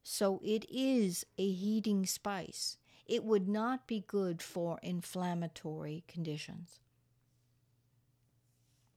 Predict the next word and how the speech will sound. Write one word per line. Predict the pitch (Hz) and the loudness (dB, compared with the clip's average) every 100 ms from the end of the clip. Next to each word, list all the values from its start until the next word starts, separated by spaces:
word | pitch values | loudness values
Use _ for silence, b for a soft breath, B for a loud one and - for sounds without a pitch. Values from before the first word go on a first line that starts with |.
| _ _ _ _ _ _ _ _ _ _ _ _ _ _ _ _ _ _ _ - | _ _ _ _ _ _ _ _ _ _ _ _ _ _ _ _ _ _ _ -8
Coriander | 208 226 226 165 135 - - | -2 2 4 2 0 -4 -10